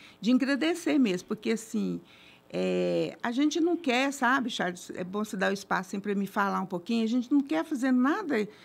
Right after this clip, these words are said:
por obrigação. Futebol feminino hoje não é favor, como diz a, a,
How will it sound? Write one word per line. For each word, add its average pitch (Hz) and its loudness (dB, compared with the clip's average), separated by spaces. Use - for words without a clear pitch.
por 226 0
obrigação. 202 -2
Futebol 240 0
feminino 247 4
hoje 254 2
não 240 4
é 240 2
favor, 220 2
como 185 0
diz 180 -4
a, 185 -2
a, 170 0